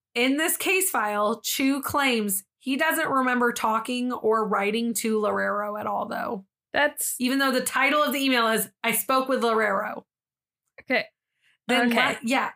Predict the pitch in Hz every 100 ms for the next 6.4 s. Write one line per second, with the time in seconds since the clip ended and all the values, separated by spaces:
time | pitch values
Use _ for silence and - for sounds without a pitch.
0 | _ _ - 214 330 381 233 233 226 220
1 | 208 269 359 233 208 208 208 202 196 196
2 | 226 254 190 - 294 480 427 247 262 220
3 | 214 214 262 220 233 220 196 - 247 226
4 | 240 277 - - 190 _ _ 226 226 262
5 | 262 262 226 190 202 202 202 196 165 -
6 | - - - -